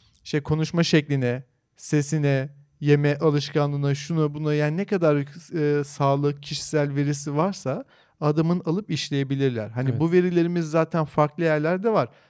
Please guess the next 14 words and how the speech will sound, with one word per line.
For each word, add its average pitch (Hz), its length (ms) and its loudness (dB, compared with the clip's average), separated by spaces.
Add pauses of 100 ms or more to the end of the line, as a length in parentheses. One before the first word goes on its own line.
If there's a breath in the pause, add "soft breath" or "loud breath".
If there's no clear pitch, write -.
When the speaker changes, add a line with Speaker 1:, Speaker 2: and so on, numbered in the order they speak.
(120 soft breath)
Speaker 1:
ama 170 160 0
hepsi 202 380 0
bir 208 80 -4
arada 175 380 0
bulunmuyor. 185 360 -2
Yani 139 260 0
Apple'da 170 500 0
bir 185 100 -4
kısmı 139 340 -4
varsa 123 300 -4
Google'da 160 480 -4
bir 160 80 -2
kısmı 127 400 -8
var. 175 180 -6